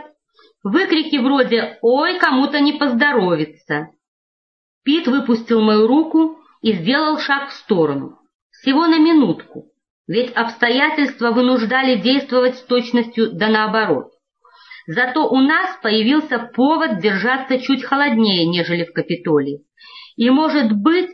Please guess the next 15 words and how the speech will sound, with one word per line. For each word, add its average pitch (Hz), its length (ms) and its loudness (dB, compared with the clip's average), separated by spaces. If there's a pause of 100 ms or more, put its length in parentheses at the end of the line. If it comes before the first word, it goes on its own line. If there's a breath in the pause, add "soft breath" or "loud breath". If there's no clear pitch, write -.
это 294 300 0
сойдет 220 460 0
за 240 120 0
отговорку, 220 760 0
почему 220 460 0
меня 214 260 0
так 190 220 -4
редко 247 400 0
видели 220 380 0
в 170 60 -2
обществе 196 540 -6
Пита 160 300 -6
с - 100 -12
тех - 280 -6
пор, 254 320 0